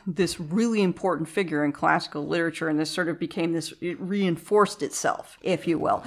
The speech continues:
so that people would be in Mesopotamia and they would see monuments and they would think, "Who did that?" And it's, "Oh, it's Semiramis." She sort of takes on this life beyond the historical figure. I mean, quite clearly, because we know <laughs> nothing about the historical figure.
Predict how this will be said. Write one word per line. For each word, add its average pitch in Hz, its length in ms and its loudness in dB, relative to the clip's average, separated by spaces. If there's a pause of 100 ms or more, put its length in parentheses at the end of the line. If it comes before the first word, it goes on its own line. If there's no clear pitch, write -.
(140)
so 214 160 6
that 214 180 6
people 254 280 0
would 185 200 2
be 240 380 0
in 208 360 2 (200)
Mesopotamia 180 680 0
and 156 120 2
they 151 60 2
would 156 140 -2
see 175 160 -2
monuments 156 600 0
and 156 80 -2
they 156 80 2
would 156 140 -2
think, 165 180 -2
"Who 226 220 2
did 185 300 4
that?" - 520 0 (280)
And 185 140 4
it's, - 220 -2
"Oh, 196 260 12
it's 151 180 -2
Semiramis." 165 1040 2
She - 180 -4
sort 311 260 6
of 285 80 2
takes 233 320 2
on 190 140 6
this 170 180 0
life 185 400 6 (180)
beyond 185 680 8 (200)
the 165 60 -2
historical 311 480 4
figure. 160 340 -2
I 190 60 4
mean, 175 140 0
quite - 240 6
clearly, 165 340 4
because 160 240 -6
we 160 120 0
know 185 180 4
<laughs> 190 220 6
nothing 180 360 -2
about 196 340 4
the 180 60 0
historical 151 520 -2
figure. - 340 -2